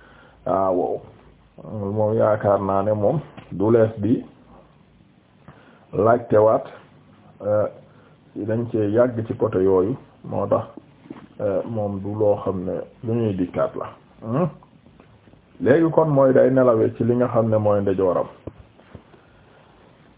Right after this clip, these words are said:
Waaye loolu mooy bu dee ne li des ci julli gi mooy ci guddi gi la. Waaw, ci biir guddi gi mooy njàlbéenu bu-, guddi yu, xam nga loolu dañ koy gis, njàlbéenu guddi gi la def escale, la def halte, la def pause,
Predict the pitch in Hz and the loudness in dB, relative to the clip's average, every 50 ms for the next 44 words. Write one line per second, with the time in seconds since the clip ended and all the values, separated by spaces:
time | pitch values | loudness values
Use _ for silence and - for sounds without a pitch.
0 | _ _ _ _ _ _ 82 95 120 147 185 202 202 196 196 185 180 180 180 165 | _ _ _ _ _ _ 2 4 4 4 4 4 2 4 4 4 4 4 2 2
1 | 160 165 165 160 151 156 151 160 165 156 160 185 254 - - - - - - - | 2 2 2 4 4 2 2 2 0 0 -2 -2 -4 -8 -12 -20 -20 -16 -10 0
2 | 104 147 165 175 180 - - - - 165 151 156 175 170 165 156 147 143 139 131 | 2 4 4 4 2 2 -2 -2 2 4 4 4 4 4 2 2 6 4 4 4
3 | 135 - - 156 143 156 160 156 143 - - 175 165 180 - 269 254 233 190 147 | 2 -6 -2 2 2 4 4 4 2 0 0 -2 0 2 0 0 2 2 2 2
4 | 139 127 - - - - - - - - - - - - - - - - 127 139 | 2 2 0 -6 -10 -16 -20 -20 -20 -20 -16 -10 -10 -10 -10 -6 -4 0 4 4
5 | 143 139 135 135 135 127 127 123 123 120 120 127 135 143 143 139 147 156 160 151 | 4 4 6 4 4 6 6 4 4 4 4 4 4 4 4 4 4 4 4 4
6 | 147 147 147 139 143 135 131 127 123 135 139 - 156 143 143 131 131 127 127 131 | 4 4 4 4 2 -2 -2 0 0 -2 0 0 0 0 2 4 6 6 6 6
7 | 127 - - 143 156 143 131 117 120 123 120 127 131 131 131 139 135 143 135 127 | 4 2 -2 -2 2 2 2 2 4 4 4 4 4 4 0 2 2 2 2 2
8 | 131 127 - 120 123 127 131 131 127 127 123 127 120 123 120 117 117 113 117 131 | 2 0 2 2 2 2 4 4 4 4 4 4 2 0 0 0 0 0 2 2
9 | 143 131 117 110 107 120 123 120 - - 104 - - - 107 85 - - - - | 4 6 4 6 6 4 2 2 0 -2 -2 -2 -4 -8 -6 -6 -8 -8 -14 -20
10 | _ - - - - - - - _ - _ - - 107 127 117 - - - - | _ -20 -20 -20 -20 -20 -20 -20 _ -20 _ -2 0 2 4 4 2 2 -2 -2
11 | - 127 123 139 147 139 120 113 117 117 117 120 139 - - - - - - - | 2 2 2 2 2 2 2 4 2 4 4 2 0 0 -4 -16 -20 -20 -20 -12
12 | - - 131 131 131 139 151 | 0 4 4 6 6 4 2